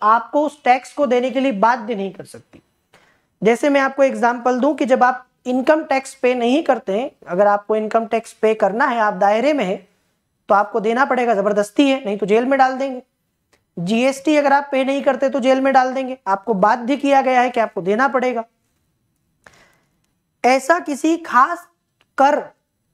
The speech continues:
कोई खास टैक्स आपसे किसी धर्म के लिए नहीं लगाया जा सकता, ये आपका मौलिक अधिकार। तो दूसरे शब्दों में हम ये भी कह सकते हैं कि राज्य के पास जो पैसा आ रहा है,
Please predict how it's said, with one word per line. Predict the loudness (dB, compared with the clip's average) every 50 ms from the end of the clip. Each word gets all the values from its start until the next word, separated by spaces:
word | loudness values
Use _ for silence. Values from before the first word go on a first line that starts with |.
| _ -2 0
कोई | 2 2 2
खास | 0 -2 0 0 2 0 -2 -4 -8 -4
टैक्स | -2 -2 -2 -4 -8 -6 -2
आपसे | 0 0 0 0 -4 -10 -8
किसी | -8 -6 -6 -6 -4
धर्म | -2 0 0 2 2 0 0
के | 0 0
लिए | 0 0 0
नहीं | 0 -2 0
लगाया | -2 -2 -2 -2 -6 -6
जा | -8 -10 -14
सकता, | -18 -20 -20 _ _ -20 -20 _ -8
ये | -2 0 0 2 0
आपका | 2 0 0 0 0 -2 -2 -2
मौलिक | 0 -2 -4 -4 -6 -8
अधिकार। | -10 -12 -12 -18 -20 -20 _ _ _ _ _ _ _ _ _ _ _ _ _ _ _ _ _ _ _ _ -4
तो | -4 -2
दूसरे | 0 0 -2 -2 0 2 2 2 2 2
शब्दों | 0 -2 -2 0 0 0 2
में | 2 2 0
हम | 0 0
ये | 0 -2 0 2
भी | 2 0
कह | 2 2 0 0
सकते | 0 -6 -10 -10 _ -4 -2
हैं | -2 -2 -2 -2
कि | -2 -4 0
राज्य | 2 2 2 2 0 -2 -4 -6 -4
के | -2 -2 -2
पास | 0 2 2 0 0
जो | 0 -2 -4 0
पैसा | 0 0 0 0 0 -2 -2
आ | 0 0 0 0 2
रहा | 0 2 2 2 0
है, | 0 -4 -12